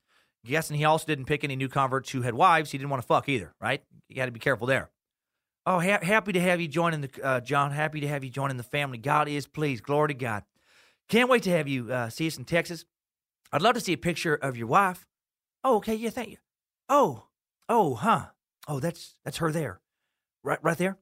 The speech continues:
with the, with the mustache. The, the lady here. Oh, hmm. Oh, gosh, I thought she was like a male powerlifter or something when I,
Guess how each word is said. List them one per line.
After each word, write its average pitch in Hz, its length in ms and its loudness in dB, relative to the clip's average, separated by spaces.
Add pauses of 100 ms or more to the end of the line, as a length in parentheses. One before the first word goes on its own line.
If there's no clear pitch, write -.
with 147 180 -4
the, 131 40 -10
with 135 120 -6
the 139 60 -8
mustache. 147 500 -2 (440)
The, 123 80 -4
the 117 160 -8
lady 131 240 0
here. 139 300 -4 (120)
Oh, 110 400 -8
hmm. 131 220 -8 (720)
Oh, 160 280 -2
gosh, 151 200 -2
I 139 60 -6
thought 156 200 -4
she 165 120 -6
was 135 100 -4
like 131 140 -6
a 107 40 -8
male 139 240 -4
powerlifter 151 520 -2
or 101 80 -8
something 104 320 -12
when 98 100 -6
I, 92 60 -10